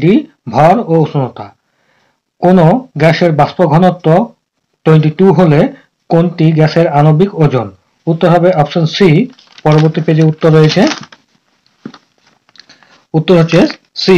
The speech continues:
চুয়াল্লিশ। আলোকরশ্মির যখন প্রথম মাধ্যম থেকে দ্বিতীয়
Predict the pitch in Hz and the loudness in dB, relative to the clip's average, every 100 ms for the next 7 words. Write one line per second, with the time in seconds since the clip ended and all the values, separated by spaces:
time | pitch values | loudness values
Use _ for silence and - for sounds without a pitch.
0 | 196 - 196 147 120 107 - - _ _ | 0 0 2 2 -2 -10 -14 -18 _ _
1 | 147 165 185 214 208 170 185 285 _ _ | 0 0 0 -2 -2 -4 -4 -6 _ _
2 | _ _ _ _ - 156 165 165 160 185 | _ _ _ _ -8 -2 -2 0 0 -2
3 | - 160 151 185 185 180 165 190 185 160 | -4 -4 -2 0 2 0 0 -2 -2 -2
4 | 143 151 190 | -2 -2 -2